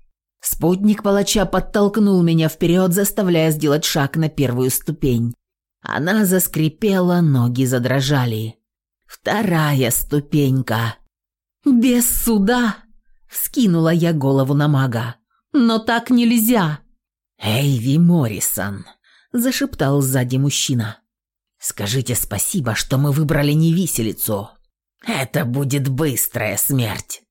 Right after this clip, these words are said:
"А как же мои права?" — повернулась я к нему. "Еще требуется доказать вину. Тирен, я знаю, где ваша дочь".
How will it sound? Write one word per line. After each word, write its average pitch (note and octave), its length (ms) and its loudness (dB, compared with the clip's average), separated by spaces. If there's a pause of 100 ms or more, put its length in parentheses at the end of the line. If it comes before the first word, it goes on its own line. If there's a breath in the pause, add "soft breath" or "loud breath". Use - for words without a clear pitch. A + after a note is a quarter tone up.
(460)
"А C4+ 140 0
как A#3+ 280 0
же A3+ 140 2
мои A3 220 4
права?" — F3+ 580 0 (540)
повернулась F3+ 720 0
я D3+ 160 0
к - 100 -8
нему. D3 460 2 (480)
"Еще B3 380 0
требуется A#3 500 0
доказать A#3 520 0
вину. E3+ 480 0 (520)
Тирен, A#3+ 460 2
я A#3+ 260 4
знаю, A#3 440 4
где F#3 280 2
ваша A3 300 0
дочь". F#3+ 520 0